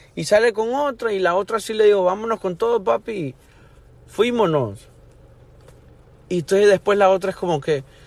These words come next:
"Wow, qué barbaridad. Yo por decirle que no, por mentir, que no sé qué, pum,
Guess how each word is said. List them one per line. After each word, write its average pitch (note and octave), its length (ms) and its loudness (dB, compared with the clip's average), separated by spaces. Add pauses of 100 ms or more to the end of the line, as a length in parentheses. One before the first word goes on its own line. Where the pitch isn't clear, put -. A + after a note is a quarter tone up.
(360)
"Wow, D#3+ 880 0 (480)
qué D3+ 80 0
barbaridad. D3 960 0 (1000)
Yo E3+ 560 2
por C3+ 160 -6
decirle D3 440 -4
que C#3 160 -4
no, F3+ 440 2
por C#3 180 0
mentir, E3 680 -2
que D3 160 -6
no D3 140 -6
sé C#3 180 -6
qué, F3+ 480 0 (800)
pum, E3+ 240 4